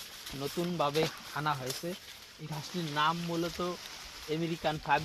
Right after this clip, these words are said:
জি বলা হয়, বা এটি মূলত গুয়াতিমালা রাজ্য থেকে যে আনা হয়েছে, সে কারণে এই ঘাসটিকে গুয়াতিমালা হাইব্রিড ঘাস বলা হয়। তবে দর্শক, যেই ঘাসটি যেই জায়গা থেকে আনা হয়, সেই ঘাসটি সেই জায়গার নামেই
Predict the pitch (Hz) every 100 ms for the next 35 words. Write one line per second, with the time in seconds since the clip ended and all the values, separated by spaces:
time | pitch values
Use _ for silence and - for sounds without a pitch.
0 | 151 160 147 143 156 170 151 143 - -
1 | - - - - - 147 170 170 156 160
2 | 156 156 147 156 151 165 160 165 170 -
3 | 131 135 147 156 170 170 175 156 160 -
4 | 143 156 151 147 - 170 - 139 147 151
5 | 156 160 - - - - 143 143 - 170
6 | 151 156 135 147 147 156 147 151 147 127
7 | - 135 143 165 147 - 156 139 143 135
8 | 147 156 - - - - - 160 160 156
9 | 185 156 139 170 156 147 165 - 185 151
10 | 160 160 175 - - - - - - 139
11 | 147 160 175 180 185 151 156 151 175 180
12 | 170 151 147 - 160 - 160 147 139 139
13 | 160 151 143 143 160